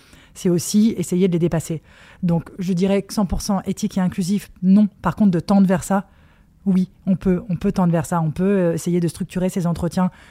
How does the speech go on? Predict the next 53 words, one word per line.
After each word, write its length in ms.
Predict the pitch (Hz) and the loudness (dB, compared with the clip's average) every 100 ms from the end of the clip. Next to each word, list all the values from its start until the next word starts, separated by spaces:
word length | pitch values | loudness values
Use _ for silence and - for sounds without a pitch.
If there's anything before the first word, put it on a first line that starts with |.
| - | -6
pour 200 | - - | -2 0
que, 120 | - | 2
euh, 220 | 185 180 | 2 2
tout 160 | 165 208 | 2 2
le 60 | 185 | 4
monde, 280 | 190 196 | 4 2
euh, 260 | 170 156 160 | 2 0 0
bénéficie 560 | 151 175 165 180 - 196 | 0 0 0 -4 -6 -2
des 140 | 165 | 0
mêmes 220 | 170 185 | 2 0
questions 380 | - 165 - 185 - _ _ - | -2 -4 -2 -2 -2 _ _ -4
et 80 | |
du 100 | 170 | -2
cent 160 | 170 180 | 0 -2
pour 160 | 170 156 | -2 -2
cent 140 | 180 | -2
ob-, 120 | 160 - - _ _ - | -2 -6 -20 _ _ -4
objectif, 480 | 175 170 160 196 | -2 -2 -2 -4
en 80 | 175 | -4
tout 80 | - | -4
cas 80 | 180 | -4
du 80 | 165 | -4
cent 80 | |
pour 100 | 160 | -4
cent 140 | - - | -4 -2
égal 300 | 208 185 185 - _ _ - | 0 0 -2 -6 _ _ -2
dans 80 | 185 | 0
l'entretien. 480 | 180 185 160 185 233 - - - - - | 0 0 0 0 0 -6 -20 -20 -20 -6
Euh, 520 | 180 175 170 165 165 156 | -2 0 0 -2 -4 -2
et 120 | 196 | -2
puis, 320 | 185 - 202 208 | -2 0 2 2
on 100 | 175 | 2
peut 160 | 190 | 0
évidemment 460 | 202 165 160 175 190 | -2 0 0 2 0
avoir 180 | 160 165 | 0 -2
des 100 | 165 | -2
méthodes 300 | 160 190 165 | -2 -4 -4
de 80 | |
présélection 680 | 165 - - 160 151 180 190 - | -4 -6 -6 -6 -6 -4 -4 -6
qui 160 | - - | -12 -6
incluent 460 | 196 175 - 170 190 _ _ - | -2 -2 -2 -2 -2 _ _ -12
euh, 180 | 170 - | -10 -8
des 200 | 180 175 | -4 -2
personnes, 440 | 170 160 170 175 185 | -2 -4 -2 2 2
euh, 200 | 160 160 | 0 -4
ou 120 | 175 | -6
des 100 | 156 | -6
candidats, 540 | 160 147 151 160 180 | -4 -4 -2 -2 -2
euh, 100 | 165 | -2
qui 220 | 156 - 180 | -6 -4 0
n'étaient 400 | 175 170 160 156 | 2 0 -2 -4
pas 180 | 185 | -2
forcément, 600 | 185 160 - 160 156 170 | -4 -6 -4 -2 0 -2